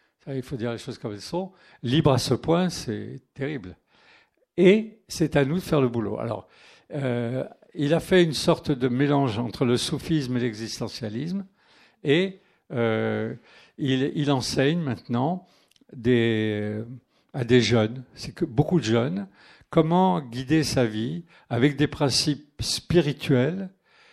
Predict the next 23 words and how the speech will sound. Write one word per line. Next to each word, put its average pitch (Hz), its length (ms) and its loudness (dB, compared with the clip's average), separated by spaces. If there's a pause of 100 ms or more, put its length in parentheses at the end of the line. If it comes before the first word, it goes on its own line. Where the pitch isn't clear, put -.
(200)
qui, 175 400 -2
f-, - 720 -20 (160)
qui 143 100 -10
font 170 220 -8
que - 40 -14
chacun 143 460 -4 (280)
prend 131 160 -2
sa 127 200 -2
vie, 113 340 -6 (840)
euh, 147 80 -10
son 127 220 -6
destin 120 380 -2
en 110 80 -2
main. 90 200 -8 (680)
Allez, 143 360 2 (320)
un 170 160 10
mot 185 300 10
sur, 143 360 6
euh, 131 460 6
le 127 140 4
bouddhisme 135 560 0
et 127 60 2
les, 120 380 -2